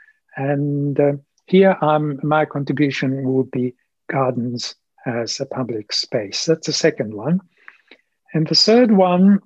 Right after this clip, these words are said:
uh, uh, I'm still in the process of applying a small grant, and this is on, uh, modern Japanese gardens and China. Uh, this is based, uh,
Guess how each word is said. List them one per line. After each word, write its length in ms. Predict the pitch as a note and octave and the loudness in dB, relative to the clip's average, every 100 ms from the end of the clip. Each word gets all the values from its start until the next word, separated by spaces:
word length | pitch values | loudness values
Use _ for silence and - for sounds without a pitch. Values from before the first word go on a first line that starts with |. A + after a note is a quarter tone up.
| _ - | _ 0
uh, 340 | E3+ E3+ E3 D#3+ - | 4 6 6 2 -2
uh, 300 | D#3 D#3 D#3 D3+ | 0 2 0 0
I'm 320 | D3+ D#3 D3+ | 0 -2 -4
still 340 | - - D#3+ D#3 | -4 0 2 0
in 80 | D3 | -4
the 80 | C#3+ | -6
process 400 | C#3+ D3 C#3+ - | -2 -2 0 -2
of 60 | |
applying 340 | C#3 - C#3 C3 | -2 -2 -2 -4
a 60 | |
small 320 | B2 F3 F#3 F3 | -2 2 2 2
grant, 440 | B2 A#2 C#3 E3 - _ _ _ _ | -2 -4 -4 -4 -6 _ _ _ _
and 220 | - D3 C#3 | -6 -4 -2
this 180 | D#3 | -2
is 180 | D#3 C#3 | -2 -4
on, 340 | D3 C#3 C#3+ C#3 C#3 | -2 -2 -2 -4 -4
uh, 40 | |
modern 580 | C3+ C3+ C#3+ F3 E3+ D#3+ | -2 2 2 4 4 2
Japanese 500 | C#3+ C#3 D3+ C#3+ C3 | 2 2 0 -2 -2
gardens 460 | C#3+ C3 C3 C3 C3+ | 0 2 0 -2 -4
and 200 | A#2+ A#2 | -6 -6
China. 460 | - B2+ B2 F#2+ - _ _ _ _ _ _ _ _ - | -4 -2 -4 -8 -20 _ _ _ _ _ _ _ _ -2
Uh, 240 | C3+ C3+ | 2 2
this 320 | C3+ F3 - | 2 0 2
is 180 | F3 - | 0 0
based, 560 | C#3+ D3 D#3 - - C#3 | 2 4 2 -2 -4 0
uh, 300 | C#3 C#3 | 2 4